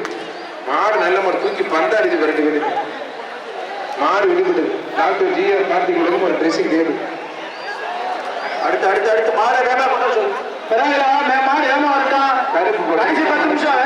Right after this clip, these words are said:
Speaker 1: பத்து நிமிடம். கிட்டத்தட்ட தொள்ளாயிரத்தி ஐம்பது மாடு அவுத்தாச்சு. உங்களுக்கு தான் எக்ஸ்ட்ரா விட்டுறோம் கொஞ்சம்.
Speaker 2: மாடு வேகமா எடுத்துட்டு வா.
Speaker 1: மதுரை மாவட்டம் மவுனியாபுரம்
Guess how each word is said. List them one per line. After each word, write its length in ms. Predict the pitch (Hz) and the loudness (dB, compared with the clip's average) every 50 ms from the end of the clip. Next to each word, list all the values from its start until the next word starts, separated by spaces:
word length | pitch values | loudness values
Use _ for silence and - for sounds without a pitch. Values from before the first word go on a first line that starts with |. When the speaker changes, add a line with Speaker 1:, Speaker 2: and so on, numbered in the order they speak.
| - 190 | 2 0
Speaker 1:
பத்து 160 | 185 180 190 | 0 0 0
நிமிடம். 260 | 190 190 190 180 156 - | 0 2 0 0 0 0
கிட்டத்தட்ட 360 | 151 160 165 170 175 220 220 - | -2 -2 0 0 2 2 2 2
தொள்ளாயிரத்தி 320 | 190 185 208 214 208 208 | 2 2 2 2 2 2
ஐம்பது 180 | 202 190 180 170 | 2 2 2 2
மாடு 120 | 185 202 196 | 2 2 2
அவுத்தாச்சு. 420 | 185 190 185 185 175 165 180 202 220 226 - - - - - - - - - - - - - - 156 | 2 2 2 0 0 2 2 2 2 0 0 -4 -4 -8 -8 -8 -8 -8 -8 -8 -8 -8 -8 -4 -2
உங்களுக்கு 260 | 180 180 185 190 202 | 0 0 2 2 2
தான் 120 | 214 208 | 2 2
எக்ஸ்ட்ரா 200 | 185 190 - 220 202 | 0 0 0 2 2
விட்டுறோம் 260 | 180 180 185 208 208 180 | 2 0 0 0 0 0
கொஞ்சம். 220 | 180 170 165 - | 0 0 2 2
Speaker 2:
மாடு 100 | 254 294 277 285 | 2 2 2 2
வேகமா 180 | 302 302 302 | 2 2 0
எடுத்துட்டு 240 | 285 285 285 285 277 | 0 0 2 2 2
வா. 80 | 277 269 269 277 277 277 | 2 2 2 0 -2 -2
Speaker 1:
மதுரை 240 | 294 349 392 427 - - 359 | -2 0 0 0 2 2 0
மாவட்டம் 340 | 359 180 185 370 - - 349 | 0 2 0 0 0 0 0
மவுனியாபுரம் 500 | - 359 - 202 190 - 185 185 - - | 0 2 2 2 2 2 2 0 0 0